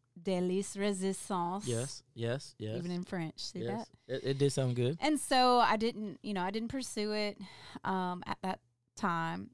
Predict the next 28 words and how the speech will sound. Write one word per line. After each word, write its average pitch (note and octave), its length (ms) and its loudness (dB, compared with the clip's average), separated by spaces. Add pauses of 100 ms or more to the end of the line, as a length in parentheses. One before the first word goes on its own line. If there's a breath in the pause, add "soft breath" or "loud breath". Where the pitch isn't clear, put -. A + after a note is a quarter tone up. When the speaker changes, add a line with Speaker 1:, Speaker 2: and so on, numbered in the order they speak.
(200)
Speaker 1:
And F#3 200 -4
so G#3+ 200 -2
I G#3+ 100 2
just, A#3 260 -6 (160)
you G#3 100 0
know, F3+ 180 0
working F#3 340 -2
in G3+ 100 -2
mental G3 200 0
health F3+ 260 -4
now, E3 360 -2
I - 80 -6
really F3+ 300 -4
see F3+ 300 -6
the E3 80 -4
huge F#3 480 -4
need F#3+ 500 -4
Speaker 2:
Mm-hmm, A#2 540 -6
mm-hmm. A2+ 360 -8
Speaker 1:
and F3+ 340 -4
the F3 80 -8
lack. F3 360 0
It's - 140 -10
like - 180 -10
one G3+ 240 -4
to A#3 120 -6
eight G#3 260 -6
hundred, F#3 460 -8